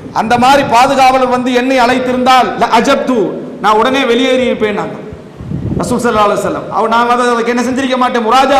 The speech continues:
பண்ணியிருக்க மாட்டேன், உறுதிப்படுத்துங்க என்று சொல்லி இருக்க மாட்டேன் என்று ரசூலுல்லாஹி ஸல்லல்லாஹு அலைஹி வஸல்லம் சொல்கிறார்கள். இதுல ரசூலுல்லாஹ் என்ன சொல்ல வராங்க?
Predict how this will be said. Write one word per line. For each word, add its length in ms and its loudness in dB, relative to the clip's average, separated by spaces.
பண்ணியிருக்க 340 -2
மாட்டேன், 360 -2
உறுதிப்படுத்துங்க 560 0
என்று 180 2
சொல்லி 280 2
இருக்க 280 0
மாட்டேன் 480 0
என்று 280 0
ரசூலுல்லாஹி 580 0
ஸல்லல்லாஹு 320 2
அலைஹி 180 -2
வஸல்லம் 280 -2
சொல்கிறார்கள். 400 -2
இதுல 220 0
ரசூலுல்லாஹ் 300 0
என்ன 180 0
சொல்ல 200 0
வராங்க? 440 2